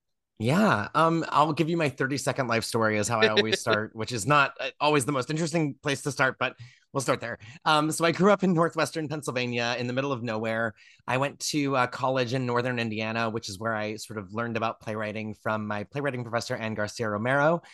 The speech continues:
Speaker 1: It's, uh, also where I met my, uh, partner, who I'm still with today. So it gave me those two things, and, and we're gonna just be grateful for that. Um,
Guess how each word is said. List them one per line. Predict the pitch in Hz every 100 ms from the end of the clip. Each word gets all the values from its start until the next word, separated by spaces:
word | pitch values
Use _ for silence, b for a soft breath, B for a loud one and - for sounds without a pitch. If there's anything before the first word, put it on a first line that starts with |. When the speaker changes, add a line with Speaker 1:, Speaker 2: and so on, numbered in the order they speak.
| B B
Speaker 1:
It's, | - 123
uh, | 139 117 117
also | 131 -
where | 139 127
I | 120
met | 120
my, | 117 113 113 110 113
uh, | 110 107 104 - -
partner, | 131 123 143 123
who | 127
I'm | 117
still | - 131
with | 113 -
today. | - 113 113 135
So | - 117 113
it | 120
gave | 107 123
me | 123
those | 110 113 -
two | 120
things, | 120 131 156
and, | 117 110
and | 104 107
we're | 110
gonna | 110
just | 98 101 -
be | 120
grateful | 120 107 120
for | 107
that. | 117 156 B 139 160 170 -
Um, | 139 131 135